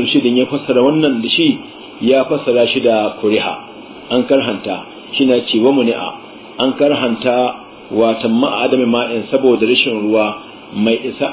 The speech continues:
arwalla ko mai isa wanka, ta ƙabilu mutawaddin,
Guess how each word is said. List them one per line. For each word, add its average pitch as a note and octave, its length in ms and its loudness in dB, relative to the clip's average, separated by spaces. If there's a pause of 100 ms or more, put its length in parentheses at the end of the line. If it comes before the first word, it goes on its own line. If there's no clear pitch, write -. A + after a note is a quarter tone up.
arwalla A2+ 520 2
ko D3 120 4
mai C#3 180 2
isa B2+ 200 -2
wanka, B2+ 460 2 (640)
ta D3 80 -4
ƙabilu C#3+ 400 2
mutawaddin, A#2 540 2